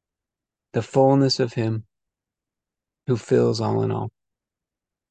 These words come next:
And Father, I ask you to bless us and to make your face shine upon us. Let us find grace and favor in your eyes. Expand our borders and our territory.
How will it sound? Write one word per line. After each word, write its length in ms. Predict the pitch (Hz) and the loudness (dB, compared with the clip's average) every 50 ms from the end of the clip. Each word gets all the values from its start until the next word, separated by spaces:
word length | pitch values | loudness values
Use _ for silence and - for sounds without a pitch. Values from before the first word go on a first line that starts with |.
| _ - | _ -6
And 100 | - 110 | -4 0
Father, 180 | 139 143 143 151 | 2 2 4 4
I 40 | 160 | 2
ask 180 | 156 - - | 0 -2 -4
you 60 | 151 | -4
to 80 | 120 110 | -4 -4
bless 260 | 107 110 107 - - | -6 -6 -8 -8 -12
us 220 | - - - - - _ _ _ _ _ _ _ _ _ _ _ _ _ _ _ _ _ _ _ _ _ | -12 -12 -14 -16 -18 _ _ _ _ _ _ _ _ _ _ _ _ _ _ _ _ _ _ _ _ _
and 140 | - 113 - | -4 -4 -2
to 80 | - 120 | 0 0
make 160 | 131 127 - | 0 0 0
your 80 | 120 | -2
face 260 | - - 127 123 123 - | 0 0 0 0 0 -2
shine 340 | - - 123 120 123 123 | -4 -2 0 0 0 0
upon 280 | 123 117 - 127 123 123 | -2 -4 -4 -4 -4 -6
us. 160 | 120 - - | -6 -6 -6
Let 100 | 131 123 | -6 -6
us 120 | 131 127 - | -6 -6 -6
find 300 | - 131 127 113 110 104 | -4 -4 -4 -4 -6 -6
grace 460 | 113 117 120 123 127 127 123 - - | -4 -2 -2 0 -2 -2 -4 -6 -10
and 220 | 107 104 104 98 | -8 -8 -10 -8
favor 400 | - - 117 117 120 117 117 117 | -4 -2 -2 -2 -2 -2 -4 -4
in 220 | - 104 110 110 110 | -6 -6 -6 -6 -6
your 120 | 110 - | -6 -6
eyes. 400 | - - - - 113 - - - _ _ _ _ _ _ _ _ _ _ _ _ _ _ _ _ _ _ _ | -6 -8 -8 -8 -10 -12 -14 -18 _ _ _ _ _ _ _ _ _ _ _ _ _ _ _ _ _ _ _
Expand 520 | - 127 117 - - 151 139 139 139 131 127 | -6 -4 -4 -2 2 2 4 4 4 4 4
our 100 | 117 107 | 2 2
borders 480 | 104 120 127 131 127 131 131 120 120 | 2 4 4 4 4 2 0 0 -2
and 80 | 113 104 | -6 -8
our 100 | 98 95 | -8 -8
territory. 580 | - 127 123 123 120 - 127 120 117 113 110 | -6 -4 -4 -4 -4 -4 -4 -6 -6 -6 -8